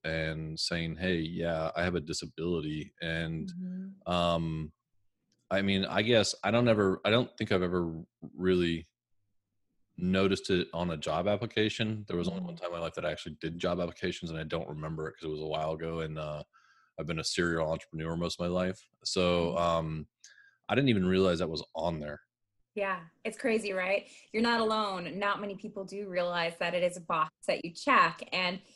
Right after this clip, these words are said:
Speaker 2: it's right where you say, you know, what your gender identity is and m-, veteran status. Um, you also check that box that says, "I am disabled and require reasonable accommodation."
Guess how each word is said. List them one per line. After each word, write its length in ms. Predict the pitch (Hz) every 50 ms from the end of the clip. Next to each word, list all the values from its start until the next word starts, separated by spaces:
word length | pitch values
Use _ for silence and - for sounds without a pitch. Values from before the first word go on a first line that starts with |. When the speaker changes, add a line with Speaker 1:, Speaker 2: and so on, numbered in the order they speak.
| _ _ -
Speaker 2:
it's 160 | 220 208 220
right 240 | 254 254 254 240 226
where 100 | 240 240
you 160 | 240 240 247
say, 380 | 240 - 233 214 220 214 208
you 60 | 208 208
know, 400 | 202 202 202 202 196 202 202 -
what 160 | 196 202 202 208
your 400 | 214 208 202 202 202 196 - - 190 185
gender 380 | 165 - 202 190 185 202 196 190
identity 720 | 190 190 190 185 185 180 180 185 185 180 175 170 170 -
is 560 | 175 175 175 175 175 170 165 160 160 156 160 - -
and 380 | 175 170 170 165 165 165 170 - _ _ _ _ _ _ -
m-, 220 | 214 202 190 196 - 190
veteran 440 | 180 220 220 220 220 - 185 190 185
status. 840 | - - 196 180 170 170 170 165 160 156 127 - - - - - - - 196
Um, 380 | 180 175 165 165 160 165 185
you 100 | 185 -
also 400 | - 196 190 190 - 196 190 190
check 280 | 190 - - 196 190 -
that 160 | 214 190 -
box 320 | - 269 370 349 269 - -
that 140 | 196 185 -
says, 260 | - 180 180 185 180 -
"I 260 | - 180 180 180 175
am 140 | 170 185 185
disabled 560 | - 170 - 185 175 175 - - - - 214
and 160 | 208 202 196
require 480 | 190 185 190 - 196 196 208 208 208 196
reasonable 440 | 214 226 220 226 233 226 240 240
accommodation." 840 | 240 240 254 233 233 233 226 226 247 247 - 180 - - - -